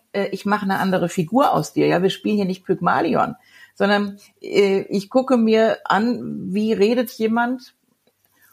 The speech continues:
und schaue erstmal auf die Stärken. Was hat derjenige für Stärken oder diejenige für Stärken? Bei Frauen ist es meistens so, dass ich denen erstmal sagen muss, dass sie überhaupt welche haben.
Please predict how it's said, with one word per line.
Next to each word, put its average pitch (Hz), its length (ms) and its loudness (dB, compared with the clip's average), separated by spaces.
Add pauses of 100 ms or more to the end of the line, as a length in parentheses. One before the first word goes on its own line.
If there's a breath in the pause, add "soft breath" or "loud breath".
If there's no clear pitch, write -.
(320 soft breath)
und 220 200 2
schaue 233 340 4
erstmal 226 420 0
auf 220 200 -2
die 226 120 -2
Stärken. 214 600 -2 (160)
Was 220 240 -4
hat 233 160 -2
derjenige 214 520 2
für 208 160 -8
Stärken 214 400 0
oder 185 140 2
diejenige 196 640 2
für 160 160 -6
Stärken? 143 540 -2 (800 loud breath)
Bei 196 140 2
Frauen 196 360 2
ist 233 120 0
es 220 140 0
meistens 208 460 -2
so, 233 300 2
dass 214 280 -2
ich 202 260 -4
denen 208 380 -2
erstmal 196 420 -4
sagen 202 260 2
muss, 190 140 0
dass 196 180 -2
sie 196 80 -2
überhaupt 180 340 0
welche 165 280 0
haben. 208 340 2